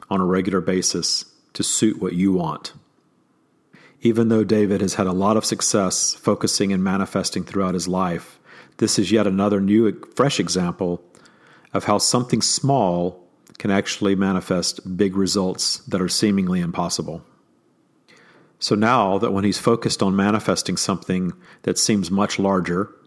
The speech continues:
again, an improved bodily condition, more money, greater freedom, he can reach into his manifestational tool chest and pull this memory out of sitting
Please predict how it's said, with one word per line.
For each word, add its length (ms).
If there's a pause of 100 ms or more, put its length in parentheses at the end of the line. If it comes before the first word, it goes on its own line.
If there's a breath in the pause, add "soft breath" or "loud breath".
(520 loud breath)
again, 460
an 120
improved 440
bodily 340
condition, 600 (300)
more 240
money, 400 (560)
greater 280
freedom, 540 (360 soft breath)
he 120
can 180
reach 420
into 340
his 180
manifestational 920
tool 220
chest 600 (760 soft breath)
and 200
pull 300
this 240
memory 400
out 420 (1040)
of 100
sitting 540